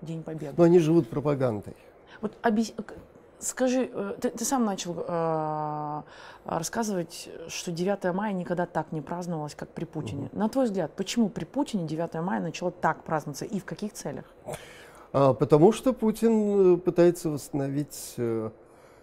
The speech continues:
Speaker 2: э, советскую пропаганду. Точнее, советскую пропаганду он восстановил ещё в первые годы своего правления.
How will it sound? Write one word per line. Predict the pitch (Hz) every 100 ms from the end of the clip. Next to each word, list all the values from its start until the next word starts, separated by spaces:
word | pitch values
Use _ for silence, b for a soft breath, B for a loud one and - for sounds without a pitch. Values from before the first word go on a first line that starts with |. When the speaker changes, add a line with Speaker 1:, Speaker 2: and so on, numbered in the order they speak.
| B B -
Speaker 2:
э, | - 117 117
советскую | - 131 135 131 - 127
пропаганду. | 113 120 127 120 117 110
Точнее, | 131 - 139 127
советскую | - 160 - 165
пропаганду | - 131 139 135 135 123
он | 120
восстановил | 113 - 135 123 120
ещё | 120 - 117
в |
первые | - 135 123 117 120
годы | 120 131 - 113 - -
своего | - 117 113 107
правления. | - 110 107 101 - -